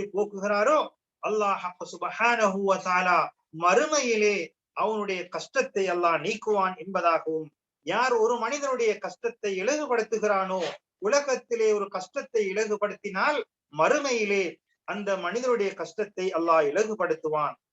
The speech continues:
எவன் ஒரு மனிதன் உலகத்திலே ஒரு முஸ்லிமுடைய குறையை மறைக்கின்றானோ, அல்லாஹ்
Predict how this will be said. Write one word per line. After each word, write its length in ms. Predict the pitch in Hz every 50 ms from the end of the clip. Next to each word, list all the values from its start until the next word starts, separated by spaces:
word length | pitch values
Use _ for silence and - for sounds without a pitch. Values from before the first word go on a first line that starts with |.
| _ _ _ 160
எவன் 260 | 190 220 254 247 233
ஒரு 140 | 220 208 196
மனிதன் 420 | 190 190 196 190 190 190 175 156 - - _ _ _
உலகத்திலே 720 | 160 180 226 269 269 269 254 233 240 - 220 208 208 202 196 170 160 - _ _ _
ஒரு 180 | - 202 226 240 240
முஸ்லிமுடைய 640 | 240 247 240 - 277 285 277 262 247 240 226 226 220 214
குறையை 480 | 214 - 220 240 269 285 277 262 254 240 233 220
மறைக்கின்றானோ, 880 | 196 190 208 277 311 302 - - 262 247 220 220 214 202 202 214 302 320 294 - - _ _ _ _ _ _
அல்லாஹ் 400 | 170 196 214 208 202 190 175 -